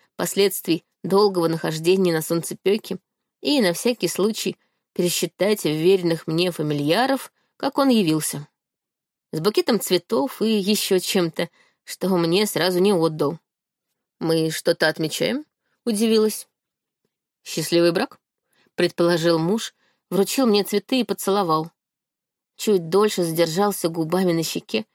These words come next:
и соскользнул к уголку рта. Меня бросило в жар, едва букет не выронила. Пришлось схватить его крепче. Смущённая Тьмушка каким-то чудом оказалась в гамаке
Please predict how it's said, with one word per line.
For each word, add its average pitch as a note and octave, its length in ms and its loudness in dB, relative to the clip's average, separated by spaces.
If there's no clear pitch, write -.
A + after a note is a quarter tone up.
и A#3+ 180 0
соскользнул F#3+ 800 0
к - 60 -8
уголку F#3 400 2
рта. D#3+ 340 -2
Меня E3+ 280 -2
бросило F3 400 -2
в F3+ 80 -2
жар, F3+ 380 -4
едва F#3+ 280 2
букет A3+ 360 -2
не F3+ 120 2
выронила. E3+ 540 0
Пришлось A3 480 -2
схватить G#3+ 560 -4
его F#3+ 180 2
крепче. D#3+ 680 -4
Смущённая F3+ 680 2
Тьмушка F3+ 540 -4
каким-то G3+ 440 0
чудом G#3 360 0
оказалась F3+ 480 2
в E3 80 -4
гамаке F3 540 0